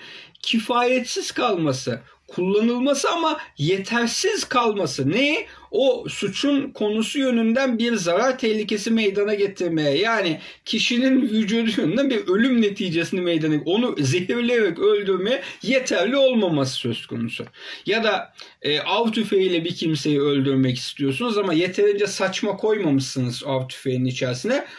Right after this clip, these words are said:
Ateş ettiniz, kişi sadece biraz o saçmalardan dolayı yaralandı ama ölümcül bir netice meydana getirmeye elverişli değil o kadarcık saçma.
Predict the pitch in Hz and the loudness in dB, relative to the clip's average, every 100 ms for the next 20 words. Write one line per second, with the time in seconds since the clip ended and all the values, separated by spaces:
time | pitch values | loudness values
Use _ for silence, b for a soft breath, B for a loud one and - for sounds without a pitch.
0 | B - 226 294 - 220 - - 240 294 | B -6 -2 0 0 0 -2 -2 0 0
1 | - B B B - 240 294 - 277 302 | -2 B B B -4 0 0 0 2 2
2 | 285 262 233 220 233 233 190 165 170 165 | 2 2 0 2 2 2 0 0 -2 -2
3 | 160 190 233 220 - 214 196 185 185 180 | 0 0 0 -2 0 0 2 2 0 0
4 | 180 170 196 247 226 202 226 285 269 190 | 0 0 0 0 2 0 0 2 0 2
5 | 220 240 240 269 262 240 226 226 - 226 | 2 4 4 4 2 2 2 0 0 -2
6 | 196 226 220 202 208 214 208 202 208 208 | 0 0 0 0 -2 -2 -2 -2 0 0
7 | 226 214 208 208 220 220 302 294 285 254 | 0 0 0 0 0 0 -2 0 2 0
8 | 196 165 143 123 127 123 117 - 127 | 0 -2 0 -2 -4 -8 -8 -10 -16